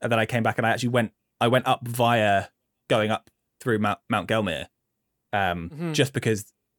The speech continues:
Speaker 1: if I just went back to that site of grace and did it that way, I would miss out on all of this other stuff, which I'm really glad I did because
Speaker 2: Yeah.
Speaker 1: there's so much there. Um,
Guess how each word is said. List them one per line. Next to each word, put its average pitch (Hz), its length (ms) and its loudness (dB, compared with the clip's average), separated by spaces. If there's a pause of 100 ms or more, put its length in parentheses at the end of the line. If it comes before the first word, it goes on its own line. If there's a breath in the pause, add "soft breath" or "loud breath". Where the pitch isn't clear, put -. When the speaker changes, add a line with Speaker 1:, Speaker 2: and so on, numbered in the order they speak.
(100)
Speaker 1:
if 120 160 -2
I 113 80 2
just 113 220 -4 (180)
went 135 220 2
back 127 180 0
to 135 80 -2
that 120 140 0
site 98 180 2
of 101 80 -4
grace 110 240 0
and 101 100 -8
did 95 120 -4
it 82 60 -6
that 139 140 4
way, 110 120 2
I 95 40 2
would 104 120 -2
miss 117 260 2
out 90 140 -2
on 90 100 -6
all 90 140 -6
of 82 60 -12
this 87 180 -6
other 90 160 -4
stuff, - 240 -8
which - 120 -2
I'm 143 100 4
really 151 120 4
glad 123 220 4
I 104 80 0
did 101 160 -4
because 92 180 -8
Speaker 2:
Yeah. 151 80 0
Speaker 1:
there's 107 100 -2
so 92 120 -6
much 87 200 -8
there. 90 300 -4 (640)
Um, 90 420 0